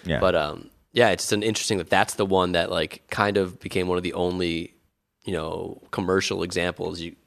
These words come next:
Speaker 2: can get.
Speaker 1: Right.
Speaker 2: Uh,
Speaker 1: And wasn't packaged until two thousand nine.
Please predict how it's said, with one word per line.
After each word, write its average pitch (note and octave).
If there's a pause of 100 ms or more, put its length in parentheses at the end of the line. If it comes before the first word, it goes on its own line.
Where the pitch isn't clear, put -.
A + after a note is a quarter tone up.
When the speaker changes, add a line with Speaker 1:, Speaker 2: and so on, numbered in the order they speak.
(160)
Speaker 2:
can F2
get. F#2
Speaker 1:
Right. D#2+ (720)
Speaker 2:
Uh, D#2+
Speaker 1:
And A2+
wasn't B2
packaged G#2+
until F#2
two -
thousand F2+
nine. E2+